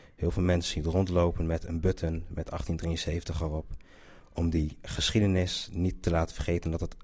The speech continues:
onderdeel wordt van ons collectief geheugen. Eh, mijn naam is Faris Winter. We nemen deze podcastaflevering op, op de universiteit zelf. Ik ben er al maanden niet meer geweest, dus ik ben blij dat het hier weer,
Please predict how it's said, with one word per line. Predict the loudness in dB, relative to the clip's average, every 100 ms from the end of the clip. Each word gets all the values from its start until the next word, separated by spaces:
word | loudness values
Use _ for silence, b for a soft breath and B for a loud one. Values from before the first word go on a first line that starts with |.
| -4
onderdeel | 2 4 4
wordt | 2 0
van | -4
ons | -2
collectief | 0 0 0 -4
geheugen. | -2 -2 -2 -6 -8 -14 -18 -20 B B B B B -14
Eh, | 4 8 10
mijn | 10 8
naam | 8
is | 6
Faris | 2 4
Winter. | 6 4 2 -8 -14 -20 -20 B B B B B B -18 -4
We | 4
nemen | 10 10
deze | 10 8
podcastaflevering | 4 4 2 2 4 4 2
op, | 0 0 -2 -4
op | -4 -2
de | 0
universiteit | 2 0 0 0
zelf. | 2 2 0 -6 -16 -14 -12
Ik | -4
ben | 0
er | 2
al | 4
maanden | 8 8 8
niet | 6
meer | 4 2
geweest, | 0 0 -2
dus | -4
ik | 0
ben | 2 2
blij | 8 10 10
dat | 6
het | 0 0
hier | 2
weer, | 4 2 0